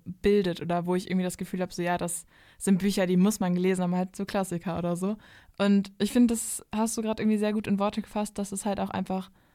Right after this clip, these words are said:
ähm, nicht so gewertet werden soll und dass es auch einfach Spaß macht, leichte Bücher zu lesen, die irgendwie einem gerade gefallen und einem gerade gut tun, dass man sich irgendwie nicht so rechtfertigen muss oder irgendwie sagen muss, ja, ich, ähm,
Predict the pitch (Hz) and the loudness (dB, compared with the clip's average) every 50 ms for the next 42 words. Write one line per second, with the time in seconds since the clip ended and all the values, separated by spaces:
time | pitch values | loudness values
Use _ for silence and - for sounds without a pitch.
0 | _ _ _ _ _ _ _ - - 190 190 185 185 185 - 190 208 226 220 - | _ _ _ _ _ _ _ -4 -2 0 2 2 0 0 2 4 2 4 2 0
1 | 254 240 233 220 226 254 311 - 226 - 175 175 175 175 175 175 180 175 180 185 | -2 0 0 2 2 2 0 0 -2 -2 0 0 2 2 2 2 0 2 2 0
2 | 185 185 185 202 202 208 - - 190 190 190 185 - - 185 196 202 - 220 220 | 0 0 -2 -4 -6 -4 -4 -2 -2 -2 -4 -6 -2 -2 0 0 2 2 2 2
3 | 220 - - _ _ - - 208 220 254 269 - 214 190 196 - 180 180 - 185 | 0 -2 -8 _ _ -4 0 2 2 2 0 -2 -2 -4 -4 -4 -6 -8 -6 -4
4 | 175 180 180 180 180 185 185 190 - - 190 196 202 202 208 208 208 208 208 208 | -4 -2 0 0 0 0 0 -2 -4 -2 0 0 0 0 0 0 0 -2 -2 -4
5 | - - _ _ _ _ _ _ _ - 190 196 196 202 208 208 202 214 190 185 | -8 -12 _ _ _ _ _ _ _ -4 -2 0 2 2 2 2 2 0 0 0
6 | 185 190 202 208 226 - - 277 285 226 190 - - 190 196 202 - 202 196 190 | 0 0 -2 -4 -4 -4 -4 -2 -2 -2 -2 -2 -2 -2 -2 -2 -2 -2 -2 -2
7 | 208 226 226 - - 185 185 190 - 196 190 185 190 - - - 190 190 190 196 | -2 -2 -4 -2 -2 -2 -2 -2 -2 0 0 0 -2 -4 -6 -4 0 0 2 0
8 | 202 - - 185 - 185 196 - - 185 185 - 185 180 175 175 180 - - 180 | 0 -2 -6 -6 -4 -4 -6 -6 -8 -8 -6 -4 -2 -2 -2 -2 -2 -4 -6 -6
9 | 175 170 175 185 - - - - _ _ _ _ _ _ - 185 185 185 180 180 | -4 -4 -4 -6 -8 -16 -20 -20 _ _ _ _ _ _ -4 0 0 0 0 0
10 | 180 180 180 185 175 - 196 185 185 185 - - - - 180 180 180 180 180 180 | -2 -2 -2 -4 -4 -4 -4 -4 -4 -6 -10 -16 -16 -10 -8 -6 -6 -4 -4 -4
11 | 185 | -4